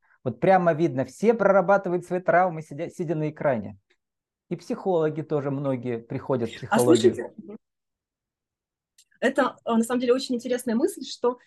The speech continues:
Speaker 2: не каждую травму, конечно, она вот как заноза, которая зудит, и хочется от нее освободиться, ее проработать. Но с другой стороны, когда у человека нет никаких травм, то, э,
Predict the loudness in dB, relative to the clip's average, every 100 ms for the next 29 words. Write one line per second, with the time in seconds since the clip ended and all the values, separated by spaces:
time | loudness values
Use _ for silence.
0 | -4 -2 2 2 0 -2 -4 0 0 2
1 | 0 0 -6 -4 -2 -2 -4 -6 -2 -2
2 | -2 -4 -6 -6 -4 -2 -2 -4 -4 -10
3 | -8 -6 -4 -4 -4 -8 -2 0 0 -4
4 | 0 0 0 0 2 2 0 -4 -4 -4
5 | -8 -10 -8 -6 -6 0 -2 0 -4 -2
6 | -4 0 0 2 -2 -2 -4 -2 -4 -4
7 | -6 -6 0 2 0 -2 -8 -8 -6 0
8 | 4 4 0 -20 _ 2 6 6 2 -2
9 | _ _ _